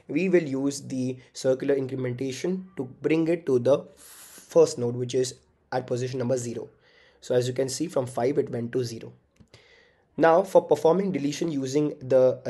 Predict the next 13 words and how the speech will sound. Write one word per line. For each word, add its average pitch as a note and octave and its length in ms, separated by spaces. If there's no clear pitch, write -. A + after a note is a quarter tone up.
rear C#3 200
pointer, D#3 480
we D3 140
simply F3+ 420
have D#3+ 380
to E3 100
decrement B2+ 540
its B2 180
location. A2+ 520
So - 140
from C3+ 240
the A#2 60
second, F3 460